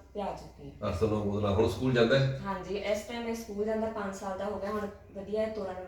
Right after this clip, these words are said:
Speaker 1: ਨਵੀਂ ਸਟਾਰਟ ਕਰ ਦਿੱਤੀ।
Speaker 2: ਠੀਕ ਹੈ। ਪਰਮਾਤਮਾ ਐਸਾ ਕਰੇ ਵੀ ਕਿਸੇ ਦੇ ਬੱਚੇ ਨੂੰ ਇਹ ਪ੍ਰੋਬਲਮ ਨਾ ਆਵੇ, ਜਿਵੇਂ ਬੱਚਾ ਗਰਦਨ ਨਹੀਂ ਖੜੀ ਕਰਦਾ ਸੀਗਾ, ਕਿਉਂਕਿ ਬੱਚੇ ਤੇ ਬਹੁਤ ਪੈਸੇ ਲਾ ਚੁੱਕੇ ਸੀ ਬਾਈ ਜੀ ਪਹਿਲਾਂ।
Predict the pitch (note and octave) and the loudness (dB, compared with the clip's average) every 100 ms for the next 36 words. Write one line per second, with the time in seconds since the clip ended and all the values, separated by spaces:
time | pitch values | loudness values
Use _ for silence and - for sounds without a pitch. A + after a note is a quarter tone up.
0 | - F#3 F#3+ G3+ G3 - F3 E3 D#3+ D3 | -12 -10 -6 -6 -8 -12 -14 -14 -14 -12
1 | - F2 E2 - - - - - A2+ A#2+ | -10 -8 -8 -10 -14 -20 -20 -6 2 10
2 | B2 B2+ C3+ C#3 C#3 C3 C3 C3+ C3+ C3 | 10 10 12 12 12 10 8 8 8 4
3 | C3 C3+ C3 B2 B2 B2 A#2 - C3 C3 | 4 4 2 0 2 2 2 2 2 4
4 | C3 B2 A#2+ A#2+ A2+ G#2 G#2 A#2 A2+ A2+ | 6 6 8 8 6 6 4 4 4 4
5 | G#2+ G#2+ A#2 A2+ F#2+ G#2 A2+ G#2 A2+ A#2+ | 4 6 4 4 2 4 4 4 4 6
6 | A2 G#2+ G#2 G#2+ A2+ A2 A2 G#2+ G#2+ A2+ | 6 6 4 4 4 4 6 4 4 2
7 | G2+ G2+ A2+ A2 G#2 G#2 A#2 A2+ A2 A2 | 0 0 -2 -2 2 4 4 4 4 4
8 | G#2 G2 G2 G#2+ G#2 G#2+ G2+ G2 G#2 G#2+ | 4 4 2 -2 -2 2 2 2 0 0
9 | G#2 A2+ | 0 0